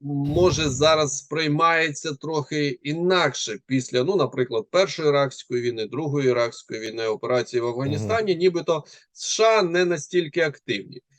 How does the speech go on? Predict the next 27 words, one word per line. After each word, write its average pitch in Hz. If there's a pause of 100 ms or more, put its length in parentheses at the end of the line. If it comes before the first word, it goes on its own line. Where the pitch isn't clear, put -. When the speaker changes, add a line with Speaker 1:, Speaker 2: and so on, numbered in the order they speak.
(380)
Speaker 1:
С 131
Ш 233
А 156
ведуть 202
цивілізовану 190
політику. 165
Той, 208
хто 185
хоче 185
там, 170
е, 135
собі 151
килимові, 156
е, 131
бомбардування 143
міст, 165
е, 135
та 131
Speaker 2:
Мгм. 120
Speaker 1:
Москви, 131
наприклад, 113
да, 123 (560)
а, 131 (100)
ну, 175
цього 180
не 180
буде. 156